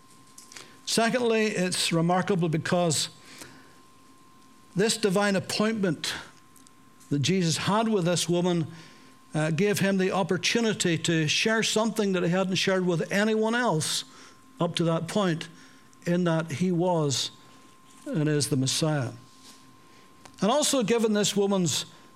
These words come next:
uh, background and life choices, it's remarkable how easily and how readily she grasped the gospel and became a blazing evangelist.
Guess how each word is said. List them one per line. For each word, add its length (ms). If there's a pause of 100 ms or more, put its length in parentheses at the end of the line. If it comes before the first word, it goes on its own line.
uh, 140
background 880
and 200
life 320
choices, 680
it's 300
remarkable 800 (540)
how 360
easily 720
and 160
how 200
readily 760
she 240
grasped 720 (420)
the 140
gospel 720 (640)
and 240
became 400
a 80
blazing 520
evangelist. 840